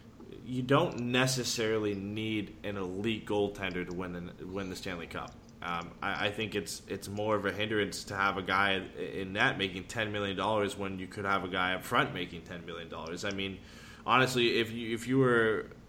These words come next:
a team that was trying to compete, would you rather be paying John Tavares ten million dollars as your first line center, or would you rather be paying Carey Price ten million dollars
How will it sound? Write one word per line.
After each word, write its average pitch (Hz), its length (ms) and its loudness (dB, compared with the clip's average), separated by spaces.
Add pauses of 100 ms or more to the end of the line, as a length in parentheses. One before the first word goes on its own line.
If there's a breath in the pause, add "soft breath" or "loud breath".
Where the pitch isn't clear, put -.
(120)
a 107 80 0
team 110 480 0
that 101 120 2
was 98 140 0
trying 113 160 -2
to 101 60 0
compete, 95 560 -6
would 98 180 -2
you 98 80 -4
rather 104 260 2
be 101 120 -2
paying 104 260 -2
John 107 260 0
Tavares 104 380 0
ten 107 220 -6
million 98 200 -4
dollars 95 380 -2
as 87 100 -8
your 90 100 -8
first 98 280 -4
line 92 160 -6
center, 107 380 -2
or - 20 -2
would 92 140 -2
you 92 100 -2
rather 95 260 0
be 90 140 -8
paying 92 240 -6
Carey 90 260 -4
Price 98 280 -4
ten 92 240 -8
million 90 180 -8
dollars 87 420 -4